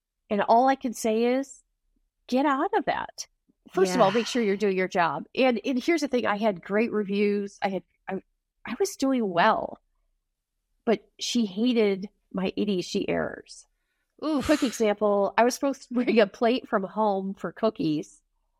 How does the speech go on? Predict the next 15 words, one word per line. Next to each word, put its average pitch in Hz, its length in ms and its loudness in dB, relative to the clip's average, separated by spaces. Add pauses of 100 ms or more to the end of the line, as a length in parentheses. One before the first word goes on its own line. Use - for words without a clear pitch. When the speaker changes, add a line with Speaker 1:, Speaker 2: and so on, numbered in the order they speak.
(280)
Speaker 1:
and 208 100 2
I 190 80 2
forgot 185 320 0
the 180 60 -6
plate 180 320 -2
from 170 140 -4
home. 175 380 -2 (320)
So, 196 440 2
of 214 100 -8
course, 202 320 -2
in 190 220 -4
universities, 196 760 -2
there's 160 200 -8
kitchens 180 420 -2
everywhere 175 640 0